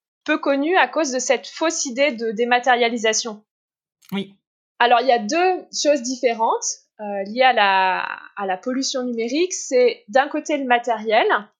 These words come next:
Speaker 1: Donc ça, on arrive à se rendre compte quand même de l'impact. Euh, exploitation des matières premières, la production de, de notre petit matériel, l'obsolescence de nos téléphones notamment, euh, et puis les déchets qui sont associés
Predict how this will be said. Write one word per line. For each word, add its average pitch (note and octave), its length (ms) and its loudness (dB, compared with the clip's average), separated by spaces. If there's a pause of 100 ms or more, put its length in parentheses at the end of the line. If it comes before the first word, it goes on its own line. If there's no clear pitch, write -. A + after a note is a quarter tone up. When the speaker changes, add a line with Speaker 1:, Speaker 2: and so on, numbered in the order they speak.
Speaker 1:
Donc G3+ 140 -6
ça, D#4+ 200 2
on C4 40 -2
arrive A#3+ 280 2
à G3+ 60 4
se - 120 -2
rendre A3 180 -10
compte A3+ 240 -10
quand A3+ 100 -12
même G#3+ 200 -2
de G#3 100 -2
l'impact. G#3 440 -4 (360)
Euh, E3+ 40 -20 (140)
exploitation G3 560 -8
des G3 140 -8
matières F#3+ 400 -10
premières, A#3+ 640 2
la G#3 100 0
production A#3+ 800 -10 (320)
de, F#3 260 -6
de F#3+ 160 -8
notre G3 220 -6
petit G#3 240 -10
matériel, G#3+ 680 -2 (640)
l'obsolescence B3 920 2
de A#3 80 -2
nos A3 140 0
téléphones B3+ 520 2
notamment, A#3+ 360 0 (600)
euh, F#3+ 400 -12
et G3 140 -10
puis - 120 -4
les A3 140 2
déchets B3 480 2
qui - 100 -8
sont A#3 120 -4
associés A#3 560 -2